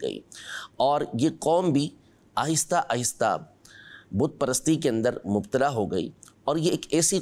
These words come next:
قوم تھی کہ جس کے اوصاف ابھی ہم آگے چل کے سنتے ہیں کہ قرآن مجید فرقان حمید میں خود اللہ جل شانہ نے ان کے بارے میں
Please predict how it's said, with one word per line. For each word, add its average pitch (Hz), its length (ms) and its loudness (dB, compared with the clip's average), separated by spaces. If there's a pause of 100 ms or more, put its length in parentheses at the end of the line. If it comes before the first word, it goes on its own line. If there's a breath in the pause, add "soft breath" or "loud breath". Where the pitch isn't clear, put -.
قوم 151 320 2
تھی 107 220 -2 (320)
کہ 117 100 0
جس 110 180 0
کے - 80 0
اوصاف 123 460 0
ابھی 123 180 2
ہم 123 180 0
آگے 113 260 0
چل 113 200 -4
کے 113 100 -4
سنتے 90 400 -2
ہیں 107 180 0
کہ 104 180 -2
قرآن 110 320 0
مجید 139 320 2 (460 loud breath)
فرقان 117 340 -2 (120)
حمید 131 400 0
میں 107 260 2
خود 175 340 -2 (100)
اللہ 131 280 2
جل 117 240 0
شانہ 98 540 0
نے 101 120 2 (120)
ان 120 180 2
کے 117 120 0
بارے 101 260 2
میں 131 120 2